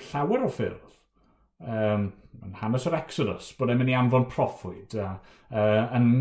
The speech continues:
nghyfnod y geithglyd, bod e'n mynd i anfon Elias i baratoi'r ffordd, yy, i'w, yy, frenin e.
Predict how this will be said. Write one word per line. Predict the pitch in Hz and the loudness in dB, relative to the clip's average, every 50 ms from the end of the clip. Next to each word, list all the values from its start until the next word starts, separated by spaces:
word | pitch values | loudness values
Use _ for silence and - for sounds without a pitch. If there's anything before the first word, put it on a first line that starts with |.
| 127 | 4
nghyfnod | 131 147 143 151 156 147 165 | 2 0 0 0 0 0 0
y | 160 - | 0 2
geithglyd, | 185 180 175 - - - - 151 131 113 104 | 2 2 2 0 -6 -8 0 2 2 2 2
bod | 127 127 127 | 2 2 2
e'n | 127 131 | 4 4
mynd | 135 135 | 4 4
i | 135 | 4
anfon | 131 135 127 147 151 151 | 4 4 4 2 2 2
Elias | 156 151 160 170 165 160 156 139 117 - - | 2 2 2 2 2 2 2 0 0 0 0
i | 131 123 | 2 2
baratoi'r | 139 135 139 139 - 160 147 139 135 | 4 2 2 2 4 4 4 4 2
ffordd, | - - - 175 165 160 160 143 131 123 - - - - - 139 131 | -2 -2 2 4 4 6 6 4 4 2 2 -2 -8 -16 -18 -12 -4
yy, | 151 139 139 139 139 143 165 151 - - 156 147 | -2 -2 0 0 -2 -6 -8 -10 -8 -2 2 2
i'w, | 143 139 139 135 131 - - - - - | 4 4 4 2 2 0 -6 -16 -18 -10
yy, | - 127 127 127 127 127 131 - - - 135 139 135 127 | -6 -2 0 0 0 0 0 -2 -6 -12 -12 -10 -6 -4
frenin | 139 147 151 156 156 160 160 165 156 147 131 | 0 0 0 2 2 2 2 2 2 2 2
e. | 113 | 2